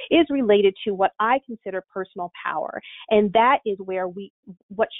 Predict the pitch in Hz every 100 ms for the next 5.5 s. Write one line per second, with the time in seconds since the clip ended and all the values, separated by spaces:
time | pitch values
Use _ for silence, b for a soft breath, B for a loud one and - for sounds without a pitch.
0 | - 269 226 208 185 - 190 196 196 196
1 | _ - _ 190 190 - 208 208 202 -
2 | 196 202 - B _ 208 - 220 226 240
3 | - 190 185 - 180 175 160 151 - B
4 | B 240 240 202 196 202 233 240 226 220
5 | 214 - 180 190 180